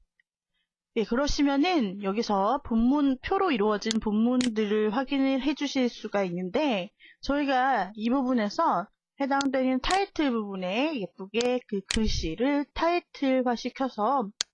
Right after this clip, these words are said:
그 색상을 입히고 폰트를 조절해서 스타일을 적용을 해보려고 합니다. 여기서 씨에스에스 스타일을 적용할 때 저희가 첫 번째 사용을 할 방식은 바로 클래스라는 방식인데요.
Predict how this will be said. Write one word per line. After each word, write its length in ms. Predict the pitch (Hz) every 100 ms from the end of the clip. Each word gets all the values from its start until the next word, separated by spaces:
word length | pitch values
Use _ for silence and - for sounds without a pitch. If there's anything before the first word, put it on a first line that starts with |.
| _ -
그 80 | 202
색상을 540 | - - 294 285 269 - _ - 233 254 226
입히고 760 | - 277 247 202 214 320 392 _ - _ -
폰트를 420 | 359 349 359 302
조절해서 720 | - 202 208 185 - 311 185 214
스타일을 680 | - - 285 262 269 269 269
적용을 400 | 220 190 202 226
해보려고 380 | 262 285 240
합니다. 480 | 196 175 175 165 185 _ _ _ _ _ -
여기서 680 | 247 262 285 277 311 233 156
씨에스에스 800 | - 330 330 - 285 262 - 262
스타일을 480 | 262 - 294 277 247
적용할 460 | 233 185 196 208 190
때 320 | - 311 170 - - _
저희가 280 | - 202 208
첫 180 | 254 302
번째 460 | 359 349 - 262 262
사용을 680 | 294 311 294 269 269 277
할 180 | 294 302
방식은 680 | - 180 180 226 202 208 269
바로 260 | 226 185 208
클래스라는 1040 | - 392 392 381 - 254 262 202 190 285
방식인데요. 840 | 240 190 - 202 175 240 302 180